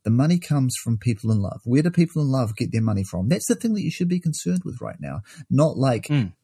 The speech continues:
Speaker 1: if you have a think about, um, selling educational products, what you're doing is you're, you're putting yourself even further down the chain. <laughs> Um, put yourself,
Speaker 2: Yeah,
Speaker 1: put yourself
Speaker 2: absolutely.
Speaker 1: higher, put yourself higher in the chain.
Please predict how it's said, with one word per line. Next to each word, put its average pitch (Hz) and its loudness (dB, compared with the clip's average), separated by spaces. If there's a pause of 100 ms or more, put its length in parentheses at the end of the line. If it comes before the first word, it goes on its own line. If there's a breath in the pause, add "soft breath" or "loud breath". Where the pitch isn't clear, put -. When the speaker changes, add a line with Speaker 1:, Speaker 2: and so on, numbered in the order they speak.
(100)
Speaker 1:
if - 2
you 156 6
have 170 4
a 170 2
think 151 0
about, 110 0
um, 98 0
selling 104 0
educational 101 0
products, - -6
what - -2
you're 107 -2
doing 110 -2
is 104 -2
you're, 110 0
you're 120 -2
putting 147 -2
yourself 120 0
even 123 -2 (180)
further 113 -2
down 104 -2
the 101 -2
chain. 92 -4 (400 loud breath)
<laughs> - 2
Um, 135 4 (440 loud breath)
put - 6
yourself, 254 4
Speaker 2:
Yeah, 160 -6
Speaker 1:
put 262 2
yourself 262 6
Speaker 2:
absolutely. 208 -2 (160)
Speaker 1:
higher, 202 2
put - 2
yourself 220 2
higher 185 2
in 170 4
the 170 0
chain. 123 -4